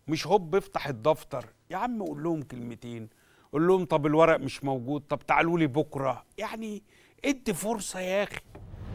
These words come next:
طبعا المأذونين هيبقى عندهم مشكله ان هو بيدور على، هو فاتح المكتب ليه؟ عشان يصالح الناس،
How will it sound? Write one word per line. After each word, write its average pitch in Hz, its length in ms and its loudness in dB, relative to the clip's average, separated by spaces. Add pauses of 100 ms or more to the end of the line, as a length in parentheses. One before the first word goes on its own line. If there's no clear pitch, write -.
(160)
طبعا 226 500 6 (180)
المأذونين 170 720 0
هيبقى 196 340 2
عندهم 233 300 -4
مشكله 240 380 -4 (260)
ان 151 160 -8
هو 208 260 4
بيدور 170 520 2
على، 175 320 4 (480)
هو 151 240 2
فاتح - 280 0
المكتب 160 500 0
ليه؟ 175 180 4
عشان 143 320 -2
يصالح 156 340 -2
الناس، 160 520 -4